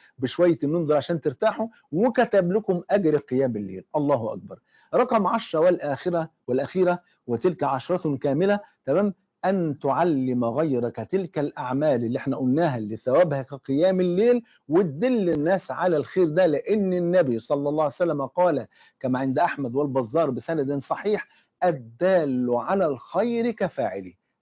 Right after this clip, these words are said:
نفس الثواب ونفس الأجر بفضل الله سبحانه وتعالى. أدي عشر أشياء بفضل الله تعدل قيام الليل كله.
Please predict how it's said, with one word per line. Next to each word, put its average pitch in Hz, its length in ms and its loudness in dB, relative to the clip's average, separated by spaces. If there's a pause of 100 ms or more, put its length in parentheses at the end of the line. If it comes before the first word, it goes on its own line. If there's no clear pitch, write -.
نفس 269 400 -2
الثواب 208 600 2
ونفس 190 480 0
الأجر 175 480 0
بفضل 156 460 0
الله 175 300 4 (240)
سبحانه 151 800 -2
وتعالى. 90 460 -8 (440)
أدي 135 180 0
عشر 151 380 -6
أشياء 151 440 -6 (300)
بفضل 147 400 0
الله 131 220 4 (120)
تعدل 135 460 -2
قيام 131 420 -2
الليل 120 300 -2
كله. 90 300 -12